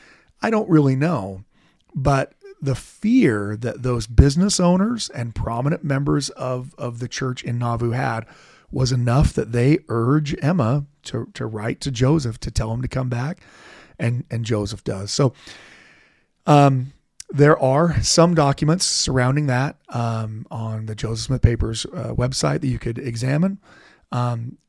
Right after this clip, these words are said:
but you also get a lot of reminiscent history talking about that. People looking back on that. As you might imagine,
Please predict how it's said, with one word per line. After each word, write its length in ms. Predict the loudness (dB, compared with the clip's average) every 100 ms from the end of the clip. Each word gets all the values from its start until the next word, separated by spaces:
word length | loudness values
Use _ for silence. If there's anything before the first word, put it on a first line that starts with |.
| _
but 140 | -4 0
you 120 | 2
also 220 | 2 2
get 120 | 0
a 40 | 0
lot 140 | 0
of 100 | -2
reminiscent 760 | 0 0 0 -2 -2 -2 -2 -4
history 460 | -6 -6 -6 -8
talking 460 | -6 -6 -6 -10 -12
about 300 | -8 -8 -8
that. 280 | -10 -14 -6
People 300 | -4 0 0
looking 340 | -2 -6 -10
back 340 | -6 -6 -6 -8
on 80 | -10
that. 140 | -6
As 140 | -2
you 80 | 2
might 140 | 2 0
imagine, 580 | -2 -2 -2 -4 -12